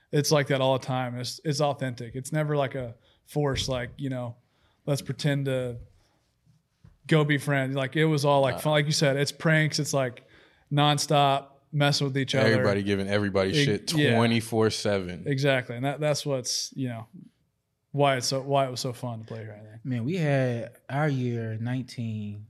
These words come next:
Speaker 3: we were there. They were doing, like, concerts and stuff in that, like, right by the
Speaker 2: Yeah,
Speaker 3: field,
Speaker 2: right by
Speaker 3: like,
Speaker 2: the
Speaker 3: little
Speaker 2: field.
Speaker 3: garden thing, you know. They was doing this concert, you know, we got a curfew, you know. I think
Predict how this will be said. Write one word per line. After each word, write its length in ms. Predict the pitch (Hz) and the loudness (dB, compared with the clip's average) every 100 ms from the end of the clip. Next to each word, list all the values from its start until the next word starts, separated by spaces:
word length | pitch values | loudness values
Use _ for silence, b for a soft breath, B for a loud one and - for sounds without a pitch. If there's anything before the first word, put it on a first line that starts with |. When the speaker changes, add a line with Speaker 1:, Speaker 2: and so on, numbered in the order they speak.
| - | -16
Speaker 3:
we 140 | 120 | -10
were 100 | 120 110 | -10 -10
there. 440 | 107 104 101 101 - _ _ _ _ _ _ | -10 -10 -12 -14 -20 _ _ _ _ _ _
They 100 | 131 | -6
were 80 | 135 | -4
doing, 160 | 123 | -4
like, 160 | 113 98 | -6 -8
concerts 640 | - 131 131 - 107 104 | -6 -4 -4 -6 -10 -8
and 120 | 110 | -12
stuff 360 | - 117 107 101 - _ | -10 -8 -8 -12 -18 _
in 200 | 110 110 | -12 -8
that, 260 | 110 104 - _ | -8 -10 -14 _
like, 160 | 110 104 | -14 -10
right 220 | 110 131 | -4 -4
by 140 | 117 123 | -2 0
the 60 | |
Speaker 2:
Yeah, 220 | 98 101 | 4 4
Speaker 3:
field, 200 | 151 147 | 4 4
Speaker 2:
right 200 | 98 107 | 4 4
by 120 | 101 95 | 4 2
Speaker 3:
like, 100 | 131 | 2
Speaker 2:
the 60 | |
Speaker 3:
little 200 | 131 127 | 2 2
Speaker 2:
field. 160 | 92 - | 0 -2
Speaker 3:
garden 420 | 127 156 156 151 | 4 4 4 2
thing, 540 | 156 151 151 147 143 | 0 2 2 2 0
you 120 | 135 139 | 0 0
know. 380 | 135 135 127 b b b b b | 0 0 -2 b b b b b
They 80 | 131 | -4
was 100 | 135 | -2
doing 120 | 131 | -2
this 120 | 113 | -4
concert, 640 | - 139 139 - 131 127 | -4 0 0 0 -2 -2
you 160 | 120 120 | -2 -2
know, 140 | 123 | -2
we 120 | 120 151 | -2 -2
got 140 | 123 | -2
a 40 | |
curfew, 560 | 107 214 302 - 139 104 - _ | -2 0 0 2 -2 -2 -12 _
you 140 | 131 | -6
know. 180 | 131 123 | -2 -2
I 80 | 123 | -4
think 340 | - 151 135 | -2 -2 -2